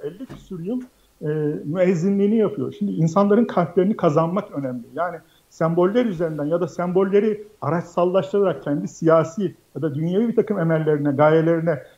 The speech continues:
ya gayeleri için, e, araçsallarak, kutsallar üzerinden, insanlar üzerinde baskı kurma, kurma asla Efendimizin sünnetinde yok. Bunun çok sayıda örnekleri var.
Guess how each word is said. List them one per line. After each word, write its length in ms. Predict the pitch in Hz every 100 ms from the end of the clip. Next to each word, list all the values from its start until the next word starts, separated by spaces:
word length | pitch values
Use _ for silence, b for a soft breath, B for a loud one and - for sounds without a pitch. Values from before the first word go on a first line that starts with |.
| -
ya 140 | 160 156
gayeleri 520 | 151 165 170 220 208
için, 340 | - 156 143 156
e, 220 | 139 135 -
araçsallarak, 840 | - 156 180 - 180 196 202 165 - 170 151 175 160
kutsallar 640 | - 156 - 202 196 254
üzerinden, 500 | 247 170 185 180 175
insanlar 440 | 175 175 190 190 220
üzerinde 360 | 190 185 180
baskı 260 | 156 156 -
kurma, 360 | - 190 180 180
kurma 320 | - 165 175 170 b b -
asla 340 | 240 - 202
Efendimizin 460 | 180 190 180 165 170
sünnetinde 500 | - 160 160 160 156
yok. 160 | 139 -
Bunun 260 | - 226 220 B B -
çok 200 | 302 302
sayıda 240 | 220 190
örnekleri 500 | 196 170 170 170 170
var. 160 | 170 110